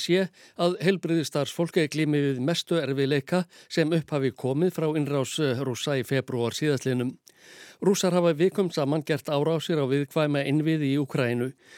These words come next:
Þar af leiðandi eru milljónir landsmanna án rafmagns, vatns og húshitunar. Sjúkrahús og heilsugæslustöðvar víða um land er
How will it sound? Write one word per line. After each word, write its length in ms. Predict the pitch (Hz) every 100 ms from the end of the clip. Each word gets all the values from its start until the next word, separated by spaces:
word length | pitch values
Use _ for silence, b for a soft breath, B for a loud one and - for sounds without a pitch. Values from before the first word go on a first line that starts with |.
| B
Þar 240 | - 175 175
af 80 | 147
leiðandi 460 | 143 151 170 180
eru 120 | 151 127
milljónir 480 | 127 135 143 170 170 139
landsmanna 560 | 131 - 143 147 151
án 160 | 120 120
rafmagns, 560 | 131 156 160 156 -
vatns 400 | - 139 123 -
og 240 | - 135 131
húshitunar. 640 | 143 - 139 131 127 127 - _ B B B
Sjúkrahús 560 | - 190 185 165 185 -
og 140 | 139
heilsugæslustöðvar 960 | 143 135 151 151 - 131 151 156 180 175
víða 360 | 143 147 139 127
um 80 | 120
land 300 | 135 165 165
er 240 | 135 131